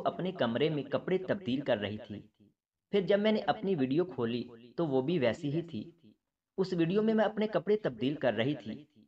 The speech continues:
मैं शर्म और गुस्से से सुर्ख पड़ गई। इरम की वीडियो देखने के बाद मुझे उसकी खुदकुशी करने की वजह समझ आ गई थी।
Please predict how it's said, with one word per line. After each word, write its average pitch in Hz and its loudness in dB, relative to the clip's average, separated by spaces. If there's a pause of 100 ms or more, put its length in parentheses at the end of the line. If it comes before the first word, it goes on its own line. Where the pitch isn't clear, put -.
(280)
मैं 135 0
शर्म 139 0
और 170 0
गुस्से 120 -2
से 190 -2
सुर्ख 151 -6
पड़ 113 2
गई। 104 -4 (720)
इरम 208 2
की 220 -2
वीडियो 170 2
देखने 127 0
के - -2 (100)
बाद 120 4
मुझे 175 0
उसकी 190 -4
खुदकुशी 143 -6
करने 120 0
की 170 -2
वजह 117 0
समझ 135 -6 (120)
आ 113 2
गई 110 -2
थी। 110 -12